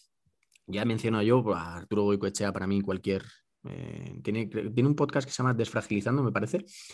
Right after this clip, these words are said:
que además, eh, luego a-, acaba de sacar el de Sapiens Mano Antropo, que me lo leí y está, está muy bien. Hay ciertas partes que no me gustaron, más o menos entre medias, que creo que fue un poco de, no sé muy bien, me lo tengo que volver a leer, pero no, me,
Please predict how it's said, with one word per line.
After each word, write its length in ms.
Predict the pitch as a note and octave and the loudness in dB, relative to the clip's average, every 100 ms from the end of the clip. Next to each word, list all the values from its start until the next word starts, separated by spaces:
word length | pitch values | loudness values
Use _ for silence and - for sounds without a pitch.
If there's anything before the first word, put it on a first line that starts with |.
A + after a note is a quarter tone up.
| - - | -18 2
que 80 | |
además, 460 | G#2 G2+ B2 - - | 6 8 6 4 0
eh, 380 | A2 G2+ G2 F#2+ | 2 4 4 4
luego 240 | G2+ A2 A2 | 2 4 2
a-, 100 | G#2+ | 0
acaba 180 | G2+ A2+ | 0 0
de 40 | |
sacar 240 | A2 A2+ A2 | 0 0 0
el 100 | G#2+ | 2
de 160 | G#2 | 2
Sapiens 420 | G2+ A2+ A2 G#2+ - | 2 2 0 -2 -2
Mano 180 | G#2 G2+ | 0 0
Antropo, 420 | G2+ B2 D#3+ D#3 | 2 2 2 0
que 120 | G#2 | 0
me 100 | G2 | 0
lo 100 | F#2+ | 0
leí 380 | F2+ G#2 A2 - | 0 2 0 -2
y 140 | G2+ | 0
está, 440 | G2+ - G#2+ G#2 G2+ | 0 2 2 4 2
está 220 | G2 A#2+ | 0 0
muy 160 | A2+ G#2 | 2 2
bien. 240 | C3 G3 | 2 0
Hay 120 | A2+ A#2+ | -2 0
ciertas 420 | D3 C3 B2+ B2 | 4 4 2 0
partes 340 | C3 A#2+ A#2+ | 2 2 -2
que 100 | - | -2
no 100 | A2 | -2
me 100 | A2+ | -2
gustaron, 440 | A2 G#2+ - A2 G#2+ | -2 -2 0 0 0
más 160 | G#2+ | 0
o 60 | A2+ | -2
menos 200 | G#2+ G#2 | -2 0
entre 220 | G2+ F#2+ | 0 2
medias, 420 | G2 G#2 C#3 G3+ _ - _ | 2 4 2 0 _ -20 _
que 80 | F#2+ | -4
creo 160 | G2+ G#2 | 0 0
que 80 | |
fue 140 | G2+ G#2+ | 2 2
un 80 | G2 | 2
poco 600 | G2+ G2+ G2 G2 F#2 - - - - _ _ | 2 4 6 6 2 -4 -20 -20 -20 _ _
de, 1080 | F#2 G2+ G2 F#2 F2+ F2+ E2+ F2+ F2 - - | -2 2 4 2 2 0 -2 -6 -10 -12 -12
no 200 | F2+ A#2+ | -4 0
sé 120 | B2+ | 2
muy 140 | A2+ G#2 | 2 2
bien, 160 | G2+ | 2
me 80 | G2 | 2
lo 80 | F#2+ | 2
tengo 180 | A2 A#2 | 0 0
que 80 | A#2 | 2
volver 260 | A2 G#2+ | 4 4
a 60 | G#2 | 4
leer, 240 | G2+ A#2+ | 4 2
pero 200 | G#2+ G2+ | 0 0
no, 240 | G2 A2 G#2+ | 0 0 -2
me, 200 | G2+ | -2